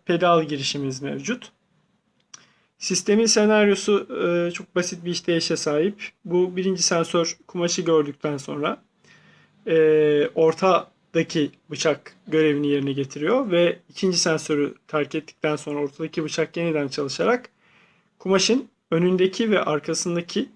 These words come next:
e, zincir parçalarını kesmiş oluyor. E, aynı zamanda, e, tabii parça sayısını da saymış oluyoruz ve günlük işlenen,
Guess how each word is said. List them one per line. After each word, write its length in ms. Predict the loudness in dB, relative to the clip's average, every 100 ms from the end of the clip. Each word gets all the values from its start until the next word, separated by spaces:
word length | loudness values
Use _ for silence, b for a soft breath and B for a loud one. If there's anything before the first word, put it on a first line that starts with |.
| _ _
e, 480 | -2 0 2 0 0
zincir 440 | 0 0 0 -2 -6 _ _ _ _ _ -2
parçalarını 540 | 0 0 0 -2 -4 -10 _
kesmiş 420 | -2 -2 -4 -2
oluyor. 320 | 0 2 0 -2 _ _ b b b b b b _ 0
E, 840 | 4 4 4 2 2 2 0 0
aynı 260 | 2 4 4
zamanda, 640 | 2 4 2 2 0 0 -6 0
e, 300 | 2 2 0
tabii 360 | 0 0 -2 -8 -20 _ _
parça 300 | 0 2 0
sayısını 440 | 0 0 0 -2 -4
da 120 | -6 _ _
saymış 460 | -4 -2 -2 -2
oluyoruz 420 | -2 -2 -2 -6 -4
ve 220 | 0 2 0 _
günlük 440 | -4 0 0 0 -6
işlenen, 480 | -8 -4 0 0